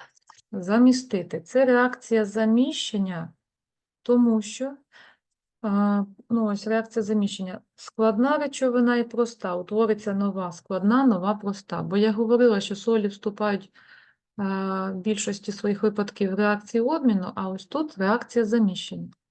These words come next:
Утворюється ферум С О чотири,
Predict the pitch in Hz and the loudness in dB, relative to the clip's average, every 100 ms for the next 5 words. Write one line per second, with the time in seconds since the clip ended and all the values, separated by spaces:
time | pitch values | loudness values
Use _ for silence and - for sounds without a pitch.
0 | _ _ _ _ _ _ _ _ - - | _ _ _ _ _ _ _ _ -20 -20
1 | _ 262 269 240 247 233 226 214 - 208 | _ -2 -2 2 4 4 2 0 -4 -6
2 | 202 202 - _ _ _ _ - 240 247 | -4 -6 -12 _ _ _ _ -6 0 2
3 | 262 196 175 170 - _ _ _ _ - | 2 -2 -4 -10 -16 _ _ _ _ -4
4 | 240 247 240 - - 214 190 175 - 262 | 0 0 -2 -10 -2 0 0 -2 -4 -4
5 | 262 - 196 180 180 233 | -4 -2 0 0 0 0